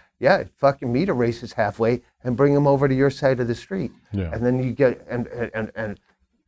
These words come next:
Speaker 1: get a fan, and then you just mold his stupid little head the, with what you want him to think. 'Cause, uh, yeah, otherwise you're leaving money on the table, dummy.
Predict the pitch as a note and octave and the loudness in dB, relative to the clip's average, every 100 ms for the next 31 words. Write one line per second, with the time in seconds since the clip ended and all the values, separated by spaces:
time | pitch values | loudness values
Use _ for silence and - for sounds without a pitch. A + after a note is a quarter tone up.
0 | _ - B2 A2 - G#3 G3+ A2 F2 F#2 | _ -8 -6 -6 -6 -4 -4 -4 -6 -8
1 | G#2+ A#2+ A#2+ B2 C#3+ C#3 A#2+ A#2 B2 C#3+ | -4 -4 -2 0 0 -2 -4 2 4 4
2 | B2 C3+ B2+ - - B2+ C3 A#2 A#2+ A#2+ | 0 -6 -6 -6 -4 -4 -4 -4 0 -2
3 | G2+ G2+ G#2 - _ A2 G2 _ _ A2+ | -2 -2 -2 -6 _ -14 -14 _ _ -6
4 | G#2+ G#2 A2+ G#2+ F#3+ C4 G#2 F#2 E2+ E2+ | -2 2 2 2 0 0 -2 -4 -10 -14
5 | E2+ F2+ B2+ _ _ _ _ _ B2 A#2+ | -10 -10 -10 _ _ _ _ _ -4 -4
6 | - D#3 C#3 E3 G#3+ - B2 F3 E3+ D3+ | 0 0 0 0 -2 0 2 4 2 0
7 | D3 D#3+ D#3+ D#3 E3+ D#3 D#3 B2+ F3+ G3+ | 0 0 0 0 0 0 -2 -4 -2 -2
8 | G2 - _ _ - F2 F#2 C3 | -4 -10 _ _ -8 -6 -4 -6